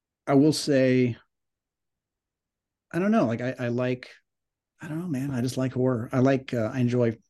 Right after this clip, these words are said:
fighting. <laughs> Like, I do, I do M M A. I'm like, I'm drawn to violence in a kind of a way that I, I know it might sound, you know, creepy to say out loud, but I don't know. I just, there's something about violence that, that attracts me in a, in a,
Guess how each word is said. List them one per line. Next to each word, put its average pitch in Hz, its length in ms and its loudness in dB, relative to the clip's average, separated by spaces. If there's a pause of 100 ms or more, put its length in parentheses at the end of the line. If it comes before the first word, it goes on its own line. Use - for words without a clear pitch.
(100)
fighting. 170 460 -2
<laughs> - 180 -6
Like, - 140 -4
I 131 60 2
do, 131 300 2
I 127 60 -2
do 131 160 0
M 131 120 -2
M 113 140 -2
A. 131 240 -2
I'm 120 100 -4
like, 113 140 -8
I'm 107 180 -6
drawn 117 340 -2
to 110 120 -6
violence 117 500 -4
in 147 60 -4
a 143 40 -6
kind 151 160 -4
of 143 60 -2
a 139 60 2
way 139 220 2
that 135 120 0
I, 131 240 0
I 139 60 -6
know 139 140 0
it - 120 -10
might 131 160 -6
sound, 127 480 -4 (720)
you 139 160 -4
know, 117 240 -6 (580)
creepy 131 260 2
to 127 80 2
say 139 160 2
out 123 140 2
loud, 127 300 0
but 113 180 -2 (120)
I 139 60 -4
don't 139 120 0
know. 156 120 0
I 101 80 -2
just, 107 200 -6
there's 110 140 -8
something 131 220 -2
about 110 280 -2
violence 117 520 -4
that, 110 300 -4
that 113 140 -2
attracts 113 420 -2
me 131 220 0
in 117 100 -2
a, 107 180 -2 (600)
in 131 160 0
a, 113 200 -2